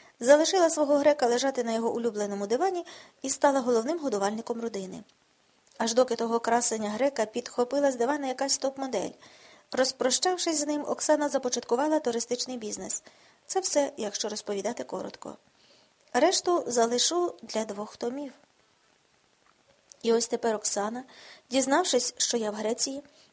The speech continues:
легко знайшла мене в готелі, навіть попередньо не спитавши, в якому саме зупинюсь. Пояснити це легко. Оксана займається віп-туризмом заради бізнесу,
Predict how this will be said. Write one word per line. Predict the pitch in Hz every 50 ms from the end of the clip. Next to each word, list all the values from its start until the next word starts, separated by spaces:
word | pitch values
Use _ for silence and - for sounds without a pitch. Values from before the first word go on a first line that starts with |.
| _ _ - - 294
легко | 330 370 359 - 277 277
знайшла | 254 277 277 277 - 311 294
мене | 269 233 214 208
в |
готелі, | 214 214 208 - 302 339 320 320 302 -
навіть | 311 359 381 370 359 349 - - - - - - - _ _ _
попередньо | - 285 277 285 269 269 311 359 370 339 339 330
не | 330 311
спитавши, | 320 - - 311 311 302 294 302 294 - - 285 285
в | - -
якому | 226 240 233 - 262 320 320 330
саме | 302 - 220 208 226 233
зупинюсь. | 233 - 240 240 240 214 190 190 190 - - - _ _ _ _ _ _ _ _ _ _ - _ _ _ _
Пояснити | - 339 349 339 330 330 330 320 320 302
це | 311 320 320
легко. | 330 330 269 - - - - 196 - - - -
Оксана | 247 247 - 294 285 294 285
займається | 277 277 277 277 285 294 294 285 285 - 285 269 - -
віп-туризмом | 254 285 359 359 - - - 208 202 240 214 208 - 196 185 190 202 - _ - - - - - _ _ _ -
заради | - 269 320 381 392 370
бізнесу, | - 247 220 208 214 202 202 - - 175 -